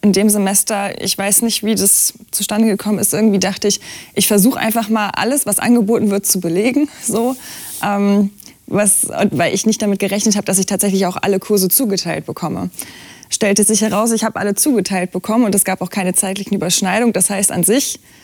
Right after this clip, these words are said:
äh, war das so die Möglichkeit, mal ehrgeizig zu sein und zu gucken, wie viel schaffe ich denn davon. Hab dann gleichzeitig noch angefangen, auch, ähm, noch als wissenschaftliche Hilfskraft zu arbeiten. Und man hat ja dann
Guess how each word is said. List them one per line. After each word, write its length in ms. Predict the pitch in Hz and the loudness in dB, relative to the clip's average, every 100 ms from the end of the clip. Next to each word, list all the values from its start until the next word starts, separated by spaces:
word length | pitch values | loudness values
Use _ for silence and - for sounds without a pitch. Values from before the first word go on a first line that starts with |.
| - _ - | -20 _ -2
äh, 320 | 202 190 190 180 | 0 2 0 0
war 200 | 196 196 | 0 2
das 200 | 208 - | 2 2
so 380 | 208 190 185 185 - | 2 0 0 -2 4
die 60 | |
Möglichkeit, 500 | 208 220 233 - 214 | 4 4 0 -2 -2
mal 100 | 190 | -2
ehrgeizig 560 | - 220 247 247 254 - | 0 0 0 0 -2 0
zu 160 | - | 0
sein 360 | 214 202 269 277 | 0 2 2 2
und 180 | - 208 | 2 2
zu 140 | 214 | 0
gucken, 480 | - 247 233 240 - - | 0 0 2 2 2 0
wie 240 | 202 226 | 4 4
viel 160 | 220 220 | 4 0
schaffe 280 | - 226 196 | 0 -2 -2
ich 100 | 170 | -2
denn 180 | 156 | -2
davon. 460 | 165 165 165 165 175 - - - - | 0 -2 -2 -2 -2 -6 -16 -6 -4
Hab 160 | 190 | 0
dann 280 | 208 202 202 | 2 4 4
gleichzeitig 500 | 190 226 - 208 202 | 4 2 0 -2 -2
noch 140 | 202 | -4
angefangen, 640 | 208 208 208 196 214 202 196 | -2 -2 -2 -2 -2 -2 -2
auch, 360 | 185 190 190 - | -2 -2 -4 -6
ähm, 360 | 180 175 180 - - - | -4 -2 -4 -6 -20 -10
noch 160 | - 180 | -6 -2
als 220 | 160 175 | 0 2
wissenschaftliche 560 | 202 208 202 - 170 - | 2 2 -2 -4 -4 0
Hilfskraft 480 | - - - 262 - | 0 0 -2 -4 -4
zu 120 | 254 | -2
arbeiten. 600 | 254 247 247 254 269 302 - - - - - - | -2 -2 -4 0 2 2 -2 -18 -18 -18 -20 -10
Und 300 | - 202 190 | 0 2 2
man 180 | 208 208 | 0 0
hat 140 | 208 | 0
ja 100 | 208 196 | 0 0
dann 260 | 190 185 | -2 -4